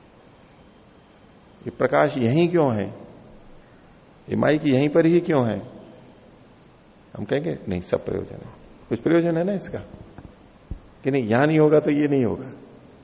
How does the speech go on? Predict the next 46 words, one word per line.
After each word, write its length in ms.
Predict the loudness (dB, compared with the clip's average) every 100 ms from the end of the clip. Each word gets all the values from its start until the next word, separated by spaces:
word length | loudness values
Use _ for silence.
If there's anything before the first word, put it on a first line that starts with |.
| -10
इधर 180 | -4 -2
उधर 180 | 0 0
होगा 240 | 2 0
तो 140 | 0
नहीं 180 | -4 -2
होगा। 220 | -4 -8 -14 -20 -20 -20 -20 -20 -20 -20 -20 -10 -4
हमने 180 | -2
कपड़े 280 | -2 0 0
पहन 260 | 0 0 0
रखे 240 | -2 -2
हैं, 240 | -6 -8 -8
सब 220 | -8 -4
प्रयोजन 360 | -2 -2 -4 -6
है, 60 |
हम 80 | -6
खाना 300 | -4 -2 0
खाते 300 | 0 -2 -2
हैं, 140 | -8
सब 260 | -8 -10 -6
प्रयोजन 260 | -4 -4 -6
है। 180 | -6 -2
हर 140 | -2 -4 -12
इन 140 | -8 -8
चीज 240 | -6 -6
में 160 | -4 -4
जैसे 200 | -2 -4
हमको 220 | -4 -2
सब 200 | -2 -2
प्रयोजन 340 | -2 -2 -2
दिखाई 220 | -4 -6 -6
देता 280 | -8 -10
है, 60 | -16 -18 -20 -12 0
क्यों 180 | 2 2
इतना 260 | 0 0
ही 120 | 0
है 200 | -2 -4 -8
ये? 80 | -12 -18 -20 -20 -20 -20 -20 -18 -2
लेखनी 380 | -2 0 -4 -2
का 120 | 0
आगे 260 | 0 -2
का 100 | -4
भाग 300 | -4 -4 -4
इतना 220 | -4 -6 -6
ही 120 | -6
क्यों 260 | -6 -6
है? 120 | -6